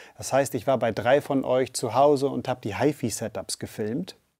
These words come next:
Und ein Format, was ich habe einschlafen lassen, möchte ich wieder zum Leben erwecken.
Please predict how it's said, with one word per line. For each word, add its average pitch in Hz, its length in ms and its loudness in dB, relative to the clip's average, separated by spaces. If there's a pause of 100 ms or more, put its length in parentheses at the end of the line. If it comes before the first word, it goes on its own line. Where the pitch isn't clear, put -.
Und 123 220 -8
ein 165 160 4
Format, 156 460 4
was 135 160 0
ich 131 160 -4
habe 123 220 -4
einschlafen 147 600 2
lassen, 135 340 2
möchte 131 220 -2
ich 110 100 -4
wieder 127 180 0
zum 120 180 -2
Leben 135 280 2
erwecken. 104 540 -6